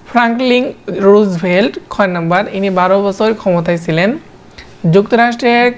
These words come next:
কোন টেস্ট এ নির্বাচক মণ্ডলী ভোটের ইলেকটোরাল ভোট সংখ্যা বেশি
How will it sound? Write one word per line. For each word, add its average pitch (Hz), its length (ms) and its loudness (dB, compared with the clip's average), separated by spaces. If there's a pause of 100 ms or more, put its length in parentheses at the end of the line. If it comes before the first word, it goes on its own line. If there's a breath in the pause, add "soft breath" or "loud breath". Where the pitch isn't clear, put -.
কোন 240 340 0
টেস্ট 233 480 0
এ 180 320 2 (840 loud breath)
নির্বাচক 226 560 2
মণ্ডলী 233 400 2
ভোটের 202 600 0
ইলেকটোরাল 220 760 0
ভোট 202 400 -2
সংখ্যা 208 420 -2
বেশি 185 540 2